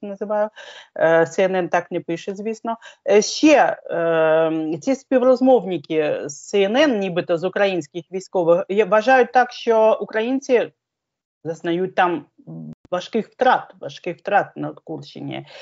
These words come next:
як і на інших напрямках. Тобто війна починає нагадувати інші ділянки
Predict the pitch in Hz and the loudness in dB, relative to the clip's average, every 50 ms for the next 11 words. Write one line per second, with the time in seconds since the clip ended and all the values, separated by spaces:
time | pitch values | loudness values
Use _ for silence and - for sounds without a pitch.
0 | - - - - _ 180 170 226 254 - - - 214 202 208 196 202 214 220 208 | -20 -20 -20 -16 _ -2 2 4 4 4 2 -2 -4 -4 -4 -4 -4 -4 -6 -6
1 | - 226 - - 180 156 139 139 - _ 139 135 135 151 - - 131 147 147 - | -6 -8 -8 -4 -4 -2 -2 -4 -4 _ -10 -10 -10 -10 -12 -12 -12 -12 -14 -16
2 | _ _ 233 220 220 - - 196 185 180 165 - - 175 190 214 214 233 269 294 | _ _ 0 0 0 2 4 4 6 6 4 4 0 -2 -4 -4 -2 -2 -2 -2
3 | - 226 220 - 220 208 208 202 196 196 190 190 220 214 208 196 202 185 190 180 | -2 -4 -6 -6 -8 -8 -6 -6 -4 -4 -2 2 2 2 2 2 0 0 -2 -2
4 | 175 - - 180 175 175 175 170 170 165 160 151 156 147 - - 202 196 180 - | -2 -4 -8 -6 -4 -2 0 0 0 0 -2 -2 -4 -6 -8 -12 -12 -12 -12 -12
5 | - 170 156 165 160 160 156 156 160 - 165 | -12 -12 -10 -6 -6 -4 -4 -6 -6 -8 -12